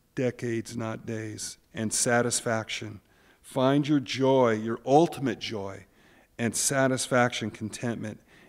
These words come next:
in Christ alone. Father, thank you for your word.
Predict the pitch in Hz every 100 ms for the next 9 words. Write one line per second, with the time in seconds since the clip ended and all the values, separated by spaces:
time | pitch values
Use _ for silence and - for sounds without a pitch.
0 | _ 110 104 - 104 98 - 113 104 101
1 | 98 _ _ _ _ _ _ _ _ _
2 | _ - _ _ _ - 139 131 123 139
3 | 131 143 143 139 131 127 120 120 127 147
4 | 151 139